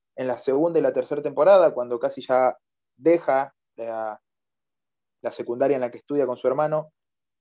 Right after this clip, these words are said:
y se muda a una ciu-, eh, y se muda a otra, a otro instituto, eh, empieza a sentir, a tener sentimientos por una chica, ella estando de novia con un varón, entonces vemos ahí su,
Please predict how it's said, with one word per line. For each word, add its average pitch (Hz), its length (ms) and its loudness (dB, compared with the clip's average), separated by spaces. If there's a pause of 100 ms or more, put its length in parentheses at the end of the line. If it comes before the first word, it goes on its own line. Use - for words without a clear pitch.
(180)
y 120 100 -12
se 123 160 -8
muda 160 280 0
a - 20 2
una 139 180 -4
ciu-, 117 260 -12
eh, 120 140 -8
y 113 120 -8
se - 140 -10
muda 151 280 4
a 131 80 6
otra, 139 420 4
a 117 80 -8 (320)
otro 131 220 2
instituto, 160 600 0 (460)
eh, 113 440 -6 (800)
empieza 151 800 2
a 120 100 -8
sentir, 143 640 -4 (560)
a 131 80 -6
tener 147 220 0
sentimientos 147 540 -6
por 127 140 -4
una 131 160 -4
chica, 165 500 -2 (100)
ella 127 220 -10
estando 127 500 -2 (520)
de 123 100 -6
novia 131 220 0
con 127 120 -2
un 131 60 -8
varón, 180 340 6
entonces 156 400 -4
vemos 147 280 -4
ahí 135 160 -2
su, 113 520 -6